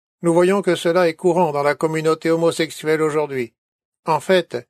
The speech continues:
ils aiment mettre les vêtements du sexe opposé. Les hommes enfilent ces vêtements de femmes et ils s'exhibent en public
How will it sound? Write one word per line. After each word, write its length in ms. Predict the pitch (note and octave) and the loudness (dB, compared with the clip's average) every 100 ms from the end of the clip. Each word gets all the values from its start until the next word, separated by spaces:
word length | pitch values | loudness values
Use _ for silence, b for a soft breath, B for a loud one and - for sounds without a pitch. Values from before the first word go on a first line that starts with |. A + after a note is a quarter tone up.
| _ _ _ | _ _ _
ils 260 | E3+ D#3 D#3+ | -2 0 0
aiment 240 | F#3+ D#3+ | 2 2
mettre 320 | E3 F3 - | 2 0 0
les 100 | D3+ | -2
vêtements 400 | D3+ E3+ F3 F3 | 0 -2 0 0
du 160 | E3 D3+ | 0 -2
sexe 300 | - D#3+ - | -2 -2 0
opposé. 560 | E3 E3+ D#3+ C3+ A2+ - _ _ _ _ _ | -2 -2 -2 -2 -4 -8 _ _ _ _ _
Les 200 | D#3 C#3+ | -4 0
hommes 160 | F#3+ F3 | 2 2
enfilent 380 | D3+ - F#3+ F3 | -2 0 -2 0
ces 120 | E3 | 0
vêtements 400 | D#3+ E3 F3 F#3 | 0 0 0 0
de 100 | D3+ | -2
femmes 400 | - E3+ E3+ B2+ _ _ _ | 0 0 0 -6 _ _ _
et 120 | D#3 | -2
ils 100 | D#3+ | 0
s'exhibent 540 | D3+ F3 D3+ D3+ F#3 E3+ | 0 -2 -2 0 2 2
en 100 | E3+ | 0
public 520 | F3 E3 D#3+ C#3+ - | -2 0 -2 -2 -6